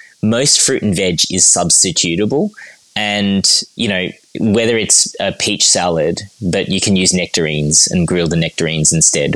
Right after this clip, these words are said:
or, you know, it doesn't need to be white nectarines, you can use yellow nectarines. Um, there are very few non-substitutable products. Um, and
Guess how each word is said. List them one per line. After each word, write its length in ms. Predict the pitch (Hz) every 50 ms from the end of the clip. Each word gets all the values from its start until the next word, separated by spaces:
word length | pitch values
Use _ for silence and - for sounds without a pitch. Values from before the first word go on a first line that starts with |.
| - -
or, 260 | 98 92 90 87 87
you 180 | - - 98 107
know, 80 | 92 -
it 180 | - - 98
doesn't 160 | 107 98 92
need 100 | 98 92
to 80 | 92 85
be 180 | 85 85 80 78
white 220 | 78 - - -
nectarines, 460 | 82 82 - - 87 82 80 78 -
you 80 | 82 -
can 100 | 87 82
use 260 | 78 78 78 - -
yellow 220 | 87 82 76 78
nectarines. 640 | 78 67 69 73 - - 71 65 60 62 - - - - - - - - - - -
Um, 360 | - 101 95 90 87 82 73 - - - - - - -
there 180 | 117 113 113
are 100 | 113 110
very 400 | 113 104 95 120 123 127 135 135
few 720 | 127 - - - 117 110 107 104 101 95 90 87 95 117 123 117 - _ _ - - _ _ _ _ _ _ _ _ _ _ _
non-substitutable 1400 | - 101 101 101 104 104 101 98 - - - 95 90 80 - - - 95 80 - - 92 85 85 80 - 73 -
products. 760 | - - 64 58 55 50 - - - - - - - - - - - -
Um, 440 | - 170 165 160 156 151 147 147 139 135 -
and 420 | - 95 92 90 87 87 85 78